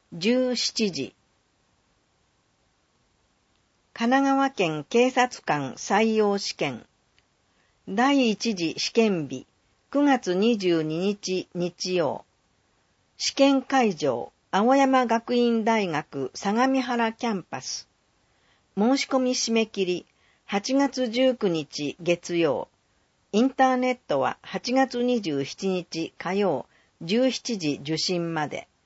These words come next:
試験区分と受験資格。丸一、警察官A。昭和五十九年四月二日以降に生まれ、大学、短期大学を除く、を卒業、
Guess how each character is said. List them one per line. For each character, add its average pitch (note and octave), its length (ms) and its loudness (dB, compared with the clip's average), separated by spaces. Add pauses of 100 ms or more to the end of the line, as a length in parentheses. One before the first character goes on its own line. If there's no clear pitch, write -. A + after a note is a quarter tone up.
(880)
試 - 180 -2
験 C#4+ 240 4
区 C#4 180 -2
分 F3 260 0
と - 400 -2
受 F3+ 180 0
験 F#3 280 2
資 - 140 -4
格。 - 360 -10 (840)
丸 G#3+ 360 2
一、 G3+ 400 -4 (240)
警 C4+ 200 4
察 C#4 360 -4
官 C#3 340 -4 (100)
A。 F#3 280 0 (600)
昭 B3 320 0
和 C4+ 160 6
五 A3+ 200 2
十 A#3+ 280 0
九 A3+ 160 -4
年 G#3 360 0
四 - 200 -2
月 B3+ 320 2
二 B3 260 -8
日 B3+ 180 2
以 B3+ 100 0
降 E3 260 2
に C#3 140 -4
生 - 120 -6
ま E3+ 180 -4
れ、 D#3 180 -6 (420)
大 A#3 280 2
学、 A#3+ 440 -2 (300)
短 A3+ 220 0
期 A3+ 160 -6
大 G#3 220 0
学 C#3+ 320 -4
を C3 80 -2
除 C#3 340 -6
く、 C#3 240 -12 (300)
を G#3+ 160 2
卒 G3+ 360 0
業、 E3+ 360 0